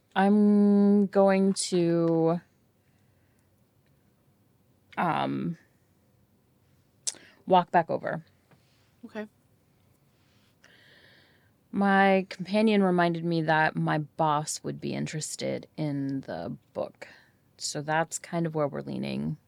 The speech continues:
Speaker 1: Um,
Speaker 2: Right.
Speaker 1: but do you have any,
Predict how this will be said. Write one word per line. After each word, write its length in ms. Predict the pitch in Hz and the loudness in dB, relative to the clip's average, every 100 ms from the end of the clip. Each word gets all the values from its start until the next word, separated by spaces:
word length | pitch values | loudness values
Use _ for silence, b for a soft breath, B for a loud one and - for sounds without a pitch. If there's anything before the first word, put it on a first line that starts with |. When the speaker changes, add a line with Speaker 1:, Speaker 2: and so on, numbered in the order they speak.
| _ _ | _ _
Speaker 1:
Um, 720 | 165 165 156 175 233 311 302 - _ _ | -6 -4 -2 0 2 0 -4 -10 _ _
Speaker 2:
Right. 260 | 208 233 - _ _ _ _ _ - | -18 -18 -20 _ _ _ _ _ -16
Speaker 1:
but 440 | 190 185 220 262 - _ 196 185 | -10 0 2 2 -2 _ -10 -2
do 80 | |
you 240 | 220 233 247 | 0 2 2
have 280 | 247 277 311 | 4 4 6
any, 680 | 311 311 311 302 285 277 | 6 6 6 6 6 4